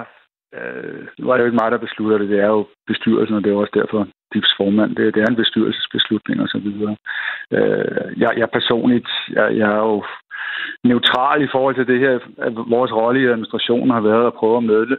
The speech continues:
mægle mellem de stridende parter. Øh, men jeg har det jo som resten af dif. Jeg vil gerne have, at det ligger et sted, hvor paddelsporten udvikles bedst muligt. Og hvis det er i et selvstændigt paddelforbund, så er det jo det.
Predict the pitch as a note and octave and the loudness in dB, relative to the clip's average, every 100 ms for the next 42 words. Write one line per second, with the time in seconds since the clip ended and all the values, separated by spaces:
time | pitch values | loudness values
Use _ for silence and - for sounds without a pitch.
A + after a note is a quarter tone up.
0 | - A2 A2+ C3 A2+ A2 - A#2 - A2 | -2 2 2 2 0 -2 -4 -8 -2 2
1 | B2 C3 G#2+ G2 G#2+ B2 - - - - | 2 0 0 0 0 -2 -6 -12 -12 -8
2 | B2 A2+ G#2+ G#2+ G#2+ A2 A2+ G#2+ - - | -2 2 2 2 2 2 2 0 -2 -14
3 | _ - - - G2+ - A#2+ A2+ A2 G2+ | _ -14 -10 -2 0 0 0 0 0 0
4 | G#2+ - B2+ - B2 - - G#2+ G2+ A2 | 0 0 -4 0 -2 -2 -4 -2 0 2
5 | A#2 A#2 G#2+ A#2 - A2 - G#2+ G2 _ | 2 2 2 0 -2 -6 -2 -2 -2 _
6 | - - - - A2+ A#2 B2 - - A#2+ | -18 -16 -10 0 2 2 0 0 0 0
7 | C3 - B2 G#2 - G2+ A#2+ - A2+ G#2 | 0 -2 -2 0 0 0 0 0 0 0
8 | G#2+ A#2 A2 B2 A#2 G#2 - G#2+ - G#2+ | 0 0 2 2 0 -4 -2 -2 0 0
9 | G2+ A#2+ - A2+ G#2 G#2 A2+ A2+ A#2 G#2+ | 2 2 0 -2 0 0 2 2 2 2
10 | G#2 - A2 - A2 G#2+ - G2+ B2+ - | 0 0 -2 0 -4 -4 -2 0 0 0
11 | G#2+ - G#2+ - - - - - - - | -2 0 -4 -4 -18 -16 -14 -12 0 2
12 | A2 A2 B2 A2+ A2+ | 2 2 2 2 0